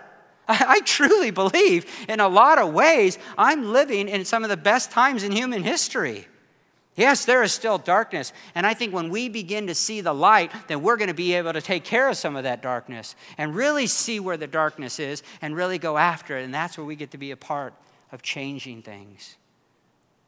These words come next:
But we gotta get this vision.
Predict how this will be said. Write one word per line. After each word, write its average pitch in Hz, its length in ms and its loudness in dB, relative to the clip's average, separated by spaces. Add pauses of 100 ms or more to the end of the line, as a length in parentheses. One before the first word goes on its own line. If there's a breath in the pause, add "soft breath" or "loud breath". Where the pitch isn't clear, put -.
(1700)
But 175 100 -8
we 208 140 -6
gotta 202 240 -2
get 180 220 -8
this 147 180 -12
vision. 160 480 -10